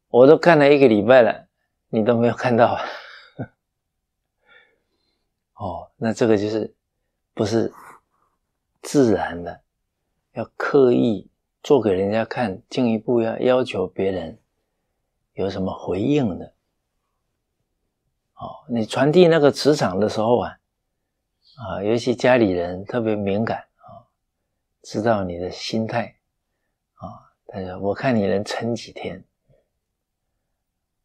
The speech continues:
啊，所以应该是呢，发自内心的这种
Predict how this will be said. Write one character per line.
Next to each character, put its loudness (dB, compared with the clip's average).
啊， -20
所 0
以 4
应 0
该 4
是 2
呢， 0
发 0
自 2
内 2
心 0
的 -6
这 -10
种 -14